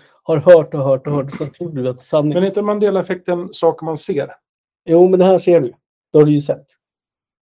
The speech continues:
Speaker 2: Ja, jag tänkte mer bildmässigt.
Speaker 1: Ja, det kan nog vara vad som
Speaker 2: I
Speaker 1: helst.
Speaker 2: reklamvärlden.
Speaker 1: Men det kan nog vara vad som helst.
Speaker 2: Vill, jag låter det vara osagt, men, eh,
Speaker 1: Nej, men alltså,
Speaker 2: väldigt
Speaker 1: det är det jag
Speaker 2: snarlikt.
Speaker 1: ska göra.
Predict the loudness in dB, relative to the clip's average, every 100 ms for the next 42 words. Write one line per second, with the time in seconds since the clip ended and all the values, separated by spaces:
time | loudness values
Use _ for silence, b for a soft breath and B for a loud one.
0 | _ _ -4 -4 -6 _ _ _ _ -6
1 | -6 -4 -4 -2 -4 -4 -4 -4 -4 -14
2 | -16 _ _ _ _ _ -6 0 2 4
3 | 2 0 -2 -4 -4 0 2 0 2 0
4 | 0 -2 2 2 0 0 2 4 2 2
5 | 0 -2 -6 -8 -10 -14 _ _ b b
6 | b _ _ _ _ 4 4 2 0 4
7 | 4 6 4 4 4 2 4 0 -2 _
8 | _ 0 2 2 2 2 0 -2 -10 _
9 | _ _ 4 6 8 6 4 4 4 6
10 | 6 6 4 2 4 4 4 0